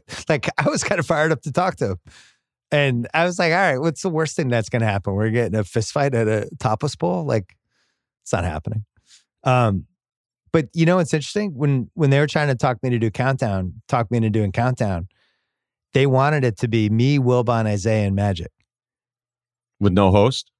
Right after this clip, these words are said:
Speaker 1: With the, the same no host thing. And I was just like, "That's too weird. Like, I've never done T V before." Isaiah and Magic have this famous up and down history.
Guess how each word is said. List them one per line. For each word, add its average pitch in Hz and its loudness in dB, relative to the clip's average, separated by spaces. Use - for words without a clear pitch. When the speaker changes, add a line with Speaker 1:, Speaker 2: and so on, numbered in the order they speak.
Speaker 1:
With 143 4
the, 143 2
the 147 2
same 165 0
no 156 4
host 151 0
thing. 107 -2
And 123 0
I 147 0
was 170 -4
just - -2
like, 120 0
"That's 160 -2
too 175 -2
weird. 139 0
Like, 98 -8
I've 135 0
never 156 0
done 143 0
T 135 -2
V 160 0
before." 127 0
Isaiah 123 0
and 135 0
Magic 135 0
have 113 -2
this 107 -2
famous 127 0
up 113 -4
and 113 -2
down 110 2
history. 107 -2